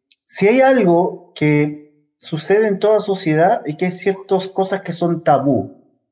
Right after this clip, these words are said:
¿Ya? Eh, eh, sucede en la sociedad chilena, sucede en las sociedades de otros países, sucede en, en lo-, en los primeras, eh, Homo sapiens que se juntaban. Eh,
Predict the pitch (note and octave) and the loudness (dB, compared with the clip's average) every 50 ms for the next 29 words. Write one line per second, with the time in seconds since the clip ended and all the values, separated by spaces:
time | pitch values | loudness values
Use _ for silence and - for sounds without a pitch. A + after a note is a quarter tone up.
0 | _ _ - C3+ - - C#3+ D3+ D3 D3 C3+ C3 - A#2+ A2+ - C3+ C3 B2 A#2+ | _ _ -8 -8 -6 -4 -6 -6 -4 -4 -8 -8 -8 -10 -8 -4 0 0 0 0
1 | G#2+ A2 G#2 G#2 - - G#2 G2+ G#2 G#2 G2+ - - C3 D#3 G#3+ B3 B3 A#3 A#3 | -2 -4 -6 -8 -10 -14 -14 -8 -6 -6 -6 -4 -2 0 2 2 2 2 2 0
2 | A3+ G#3 F#3+ - - C3 A#2+ - - A#2 A2 G#2+ A2+ A2+ A2 A2 G#2 G#2 G#2+ G#2+ | 0 -2 -4 -6 -6 -6 -6 -4 -2 -2 0 0 0 0 0 0 -2 -2 -2 -2
3 | G#2+ G#2+ G#2 G#2 A2 A2 - G#2 G2+ - A2 A2 A2+ A2+ A2 G#2+ G#2 G2 F2 - | 0 0 0 0 -2 -4 -6 -10 -6 -4 0 2 2 2 2 2 2 0 -2 -4
4 | - - - - - _ _ _ - A#2 C3+ D3 C3+ C3 - C#3 D#3 F3+ G#3 G3+ | -6 -10 -12 -12 -12 _ _ _ -2 0 0 0 -2 -2 0 0 0 0 -2 -4
5 | F#3+ - F#3+ F3+ - C3 C3 - - A#2 A#2 A#2+ A#2+ A#2 A2 G#2+ G#2+ G#2+ - - | -2 -2 -2 -2 -2 -6 -12 -10 -6 -4 -2 -2 -2 -2 -2 -4 -4 -6 -8 -6
6 | G2+ A2 G#2+ G#2 G2 - - - G2 A2 A2+ G#2+ A2 - - B2+ A#2+ A#2+ C3 C3+ | -4 -2 0 0 0 -2 -2 -4 -4 -2 -2 -2 -4 -2 -2 2 4 4 4 4
7 | C#3 C3+ C3+ C3 B2+ A#2 G#2+ - - - - _ _ _ _ _ - A#2 A#2 A2+ | 4 4 4 2 2 0 -4 -12 -18 -20 -20 _ _ _ _ _ -6 -4 -2 -2
8 | A2 A2 B2+ C3 C3 B2+ A#2+ - C#3+ C#3 C#3+ C#3+ D3 C#3 C3+ C3+ - B2 A2+ - | -2 0 0 0 0 0 0 0 2 0 2 2 0 -2 -2 -2 -6 -8 -8 -8
9 | - - - A2 G#2+ G#2+ G#2+ - F3+ E3 C3+ C#3 D3 F3+ F3 - - - - - | -10 -10 -8 -6 -6 -4 2 2 4 4 4 4 2 0 -4 -8 -12 -14 -14 -14
10 | - - _ _ _ _ - C#3 C#3+ C#3 C3+ - - | -18 -20 _ _ _ _ -2 0 2 2 0 0 -4